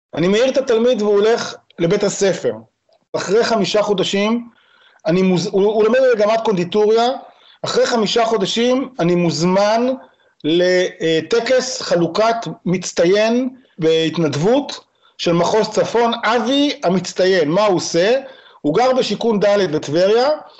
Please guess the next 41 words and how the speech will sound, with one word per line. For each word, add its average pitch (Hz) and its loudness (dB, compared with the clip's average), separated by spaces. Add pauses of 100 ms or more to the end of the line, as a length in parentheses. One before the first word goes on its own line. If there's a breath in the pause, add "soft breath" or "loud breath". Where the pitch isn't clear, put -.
(140 loud breath)
כל 247 2
יום 240 0
את - -2
העוגיות 170 0
שאופים 160 0
במגמה 143 0
לקונדיטוריה, 240 0 (360 loud breath)
הוא 160 -2
מחלק 226 2
בשעה 226 0
ארבע 277 2
לקשישים 269 -2 (340 loud breath)
שגרים 220 2
בשיכון 233 -2
ד', 277 0 (760 loud breath)
כדי 208 0
שבתה 220 2
או 254 0
בקפה 233 0
שהם 269 0
שותים 240 0
יהיה 226 2
להם 214 2
מה 196 2
לעשות. 156 -2 (440)
ואני 208 2
קובע 247 2
עם 202 0
אבי 208 0
שפעם 240 0
בחודשיים 233 0
אנחנו 196 -2
יוצאים 196 0
ביחד 220 2
לארוחת 185 0
צהריים. 175 0
כל 285 2
פעם 311 2
שאני 254 2
מגיע 233 2
לצפון 247 0